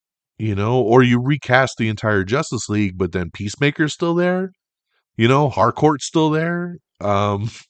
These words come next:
<laughs> you know, is Margot Robbie still, you know, Harley Quinn?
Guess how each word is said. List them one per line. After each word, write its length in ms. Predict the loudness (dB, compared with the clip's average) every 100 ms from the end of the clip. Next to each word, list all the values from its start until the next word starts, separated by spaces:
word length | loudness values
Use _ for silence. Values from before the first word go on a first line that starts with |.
| _ _ _ -20
<laughs> 320 | -20 -12 -2
you 100 | 0
know, 320 | 2 0 0
is 120 | -2 4
Margot 280 | 6 6
Robbie 340 | 6 6 4 0
still, 540 | 2 2 4 2 -4 -10 -10
you 160 | -4
know, 160 | -2 -2
Harley 280 | 0 -2 -2
Quinn? 500 | -2 0 0 0